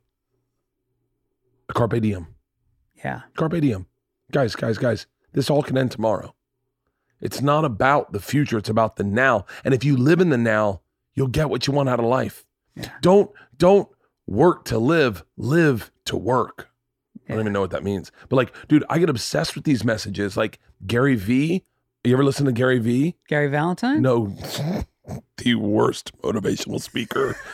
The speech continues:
Speaker 1: you could ever get. Gary Valentine, if he was a motivational speaker, here would be his thing. "Guys, it's all switching from scotch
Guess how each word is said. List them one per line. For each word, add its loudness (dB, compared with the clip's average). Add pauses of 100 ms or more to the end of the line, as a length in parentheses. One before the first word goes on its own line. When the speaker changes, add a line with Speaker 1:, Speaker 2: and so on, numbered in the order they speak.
Speaker 1:
you 2
could 4
ever 6
get. 4 (300)
Gary 8
Valentine, 4
if 4
he 8
was 4
a 4
motivational 2
speaker, 2 (240)
here 8
would 8
be 6
his 6
thing. 2 (560)
"Guys, 6 (220)
it's 2
all 6
switching 2 (160)
from 2
scotch 2